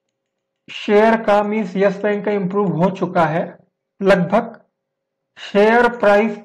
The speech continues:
कब improve होगा? तो दोस्तों, ये आज का topic है, अब उसके बारे में हम detail में बात करेंगे। तो थोड़ा सा हम background check कर लेते हैं।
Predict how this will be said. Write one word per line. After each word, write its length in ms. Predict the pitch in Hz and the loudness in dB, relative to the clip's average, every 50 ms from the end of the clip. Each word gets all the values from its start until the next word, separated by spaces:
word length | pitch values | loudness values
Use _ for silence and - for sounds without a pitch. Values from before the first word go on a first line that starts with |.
| _ | _
कब 180 | - 208 185 196 | 0 0 2 2
improve 400 | 190 180 180 - 180 190 202 190 | 0 -2 -2 -2 -4 -4 -2 -2
होगा? 720 | 170 151 156 156 143 - 180 165 165 - - - - _ _ _ _ _ _ _ _ _ _ _ _ _ _ _ _ _ _ | -2 -2 -4 -6 -4 -2 -2 -2 -2 -2 -6 -12 -18 _ _ _ _ _ _ _ _ _ _ _ _ _ _ _ _ _ _
तो 80 | - 226 | -6 0
दोस्तों, 680 | 208 226 220 226 - 247 247 240 240 254 - - - - _ _ | 0 0 0 2 2 4 4 6 4 4 0 -4 -10 -18 _ _
ये 140 | 262 220 226 | -6 -2 0
आज 180 | 220 214 208 214 | 0 0 0 0
का 140 | - 254 240 | 0 -2 0
topic 400 | - 233 196 190 - 247 208 - | 2 2 2 2 0 -4 -6 -4
है, 300 | 220 208 220 214 - - | -2 -2 -2 -2 -2 -2
अब 160 | 226 226 226 - | -2 -2 -2 -4
उसके 220 | - 180 - - 240 | -10 -12 -8 -6 -2
बारे 220 | 202 202 202 208 | -2 0 -2 -2
में 80 | 214 214 | -2 -4
हम 180 | 208 208 202 | -4 -4 -2
detail 380 | 170 180 175 175 180 190 196 202 | 0 0 -2 -2 -2 -4 -4 -2
में 180 | 196 196 190 170 | -4 -4 -2 0
बात 300 | 165 170 180 180 - - | 2 2 0 -2 -4 -6
करेंगे। 340 | - 170 170 170 170 170 165 | -4 -4 -4 -4 -6 -8 -10
तो 320 | 170 - - - - 240 - | -12 -12 -18 -12 -12 -12 -12
थोड़ा 400 | - _ - - 233 240 247 233 | -12 _ -4 0 2 2 2 2
सा 100 | 240 233 | 0 -4
हम 100 | 220 208 | -4 0
background 540 | 208 208 190 175 190 190 202 220 226 - | 0 0 0 0 0 0 -2 -2 -4 -8
check 260 | - - 220 208 - - | -4 -4 -4 -4 -2 -2
कर 80 | 202 | 0
लेते 300 | 190 185 180 180 180 185 | 2 2 0 0 0 -2
हैं। 240 | 175 185 - - - | -4 -4 -4 -6 -12